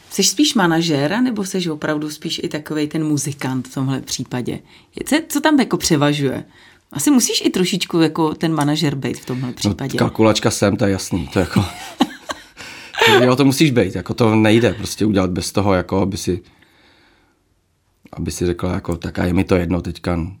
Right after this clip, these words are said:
Speaker 1: Hele, stalo
Speaker 2: Bývá
Speaker 1: se
Speaker 2: se to u-, jako, mám tak-, jsou taky akce, že si řeknu, "To prostě chci a je mi jedno, že na tom prodělám." Jako, to se, to tak prostě je.
Speaker 1: A, a stalo se někdy opravdu, že si tam někoho vážně hodně chtěl,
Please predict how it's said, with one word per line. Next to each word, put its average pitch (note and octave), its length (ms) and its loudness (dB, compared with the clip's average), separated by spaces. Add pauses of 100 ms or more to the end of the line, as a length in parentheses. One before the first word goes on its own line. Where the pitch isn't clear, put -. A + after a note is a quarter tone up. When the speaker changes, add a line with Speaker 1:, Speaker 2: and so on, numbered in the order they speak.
(440)
Speaker 1:
Hele, F3+ 120 -2
stalo F#3 260 -2
Speaker 2:
Bývá C#3+ 300 8
Speaker 1:
se - 40 -4
Speaker 2:
se C#3+ 80 -4
to - 140 -2
u-, - 220 -2
jako, G#2+ 340 0
mám A#2 200 4
tak-, A#2 240 -2
jsou - 140 0
taky A#2+ 240 2
akce, - 260 0
že G2 140 0
si - 200 -6
řeknu, G2+ 180 -2
"To A2 120 0
prostě - 300 -2
chci - 460 -2
a F2 260 -4 (680)
je G2 60 2
mi G#2 140 6
jedno, F#2+ 340 2 (340)
že - 120 -8
na F#2+ 60 -4
tom F2 160 -4
prodělám." - 500 -10 (380)
Jako, - 160 -20
to - 140 -16
se, - 140 -8
to - 340 -18
tak E2+ 160 -8
prostě - 320 -10
je. - 180 -10 (200)
Speaker 1:
A, D#3+ 120 -2
a - 120 0
stalo E3 240 0
se F3+ 180 0
někdy F3+ 280 6
opravdu, D#3+ 520 0
že E3+ 140 0 (140)
si - 180 -8
tam F3 160 0
někoho F3+ 440 -2 (220)
vážně D3 480 -4
hodně D3+ 420 -4
chtěl, B2+ 320 -8